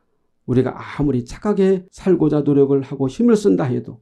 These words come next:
삼위 하나님의 역사와 은혜와 성령의 도우심이 없으면은 결코 승리할 수 없어요.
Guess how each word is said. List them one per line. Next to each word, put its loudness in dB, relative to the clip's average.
삼위 2
하나님의 2
역사와 -4
은혜와 0
성령의 -2
도우심이 0
없으면은 -4
결코 -8
승리할 -18
수 -20
없어요. -20